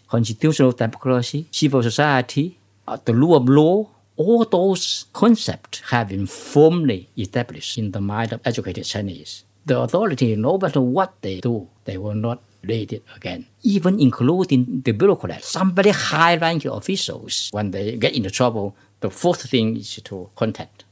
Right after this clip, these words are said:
with human rights lawyers to insist that they can only represent it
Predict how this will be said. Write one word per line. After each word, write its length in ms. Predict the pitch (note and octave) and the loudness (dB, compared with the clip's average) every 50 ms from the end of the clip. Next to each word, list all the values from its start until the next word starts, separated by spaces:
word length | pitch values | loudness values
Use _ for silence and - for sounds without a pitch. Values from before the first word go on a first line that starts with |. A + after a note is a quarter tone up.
| _ _ | _ _
with 240 | A2 G2 - - - | -12 -12 -12 -10 -8
human 260 | - G2+ G2 G2 G2 | -6 -6 -4 -4 -4
rights 340 | F#2+ F#2 G2 G#2 G2+ - - _ - | -4 -6 -6 -6 -8 -10 -12 _ -14
lawyers 540 | F2+ F#2 F#2 G2 F2 F#2 - - - - - _ _ _ | -10 -10 -8 -8 -10 -10 -8 -8 -8 -10 -12 _ _ _
to 100 | - - | -12 -10
insist 500 | B2 A2+ G#2+ G#2 - - C3+ B2 - - | -8 -6 -6 -4 -2 -2 -2 -2 -2 -2
that 180 | - A2 A2+ - - - _ _ _ | -2 -4 -4 -6 -12 -20 _ _ _
they 180 | - F2 F2 - | -10 -10 -10 -10
can 240 | - - G2+ G#2+ - - | -12 -12 -12 -8 0 2
only 320 | C3+ C#3 C#3 C3 C3 B2 | 4 6 6 6 4 2
represent 500 | G#2 F#2+ F2 G2+ F#2 F2+ G#2+ A2+ A2 - | 0 -2 -6 -6 -4 -2 -2 -2 -2 -2
it 160 | - - - | -6 -10 -10